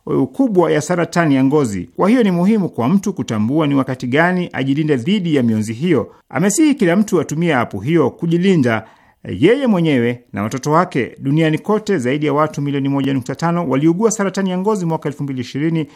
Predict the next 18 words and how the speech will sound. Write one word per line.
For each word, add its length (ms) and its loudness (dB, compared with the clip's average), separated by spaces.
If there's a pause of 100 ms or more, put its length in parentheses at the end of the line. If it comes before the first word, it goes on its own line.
(320)
na 80 -8
wakati 280 -4
huo 200 0
huo 140 2
zaidi 260 -2
ya 100 2
watu 380 0
laki 360 -2
ishirini 320 -4
elfu 260 -2
duniani 320 0
kote 280 -4
walikufa 460 -2
kutokana 320 -4
na 60 -4
saratani 460 -4
ya 80 -2
ngozi, 380 -2